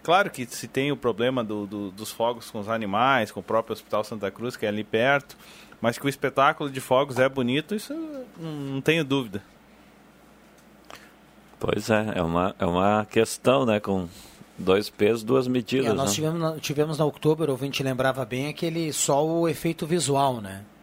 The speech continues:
Speaker 3: Sem, sem a questão sonora dos fogos,
Speaker 2: Sem o
Speaker 3: né?
Speaker 2: sonoro, só o visual.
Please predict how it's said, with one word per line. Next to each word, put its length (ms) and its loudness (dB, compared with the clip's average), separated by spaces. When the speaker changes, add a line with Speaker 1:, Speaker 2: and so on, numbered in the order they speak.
Speaker 3:
Sem, 640 -10
sem 300 -8
a 60 -4
questão 360 -4
sonora 560 0
dos 220 -6
fogos, 160 -4
Speaker 2:
Sem 120 2
o 20 2
Speaker 3:
né? 60 2
Speaker 2:
sonoro, 520 -2
só 220 -2
o 40 -4
visual. 440 -4